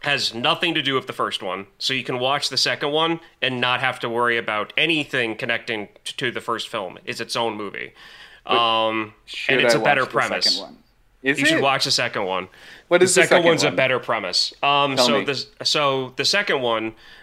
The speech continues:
Speaker 1: um, you've got, again, this, y-, you've got, you've got, you've got the old guy, the same character,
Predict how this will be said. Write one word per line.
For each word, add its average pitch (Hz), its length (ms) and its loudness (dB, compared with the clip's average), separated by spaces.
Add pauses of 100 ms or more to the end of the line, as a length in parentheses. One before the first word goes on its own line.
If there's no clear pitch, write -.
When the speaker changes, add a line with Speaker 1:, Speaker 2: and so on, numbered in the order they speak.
Speaker 1:
um, 117 720 2
you've 117 160 -6
got, 123 340 -2
again, 117 400 -2
this, - 320 -6 (140)
y-, 113 160 -18
you've 113 140 -10
got, 117 160 -2 (200)
you've 120 140 -12
got, 110 240 -4 (320)
you've 107 100 -14
got 120 180 -2
the 120 120 -2
old 165 200 0
guy, 127 260 0
the 110 80 -4
same 120 260 -2
character, 95 580 -4